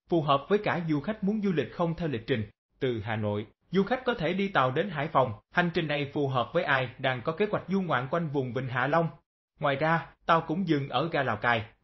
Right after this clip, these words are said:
đi qua những vùng đồi núi phía Bắc quanh co. Du khách muốn đến Trung Quốc cũng có thể lên các chuyến tàu hỏa từ Việt Nam kết nối với Quảng Bình, Trung Quốc.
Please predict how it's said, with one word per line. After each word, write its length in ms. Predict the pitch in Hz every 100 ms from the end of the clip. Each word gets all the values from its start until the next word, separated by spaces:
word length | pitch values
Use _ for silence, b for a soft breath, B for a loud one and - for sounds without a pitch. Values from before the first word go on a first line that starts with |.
| -
đi 100 | 220
qua 220 | 214 196
những 200 | 156 165
vùng 280 | 151 143 131
đồi 160 | 113
núi 140 | 117 165
phía 100 | 202
Bắc 140 | 208 214
quanh 180 | 151 135
co. 340 | 151 151 143 - _ -
Du 160 | 135 135
khách 200 | 214 175
muốn 220 | 175 196
đến 220 | 180 196
Trung 120 | 165 135
Quốc 200 | 214 -
cũng 160 | 123 131
có 100 | 180
thể 180 | 131
lên 240 | 165 151 147
các 180 | 190 196
chuyến 180 | 196 220
tàu 200 | 127 110
hỏa 240 | 107 117 190
từ 120 | 143
Việt 220 | 117 120
Nam 200 | 135 131 117
kết 160 | 170
nối 200 | 151 160
với 120 | 165 165
Quảng 160 | 117
Bình, 140 | 117 107 - _
Trung 160 | 208 190
Quốc. 140 | 233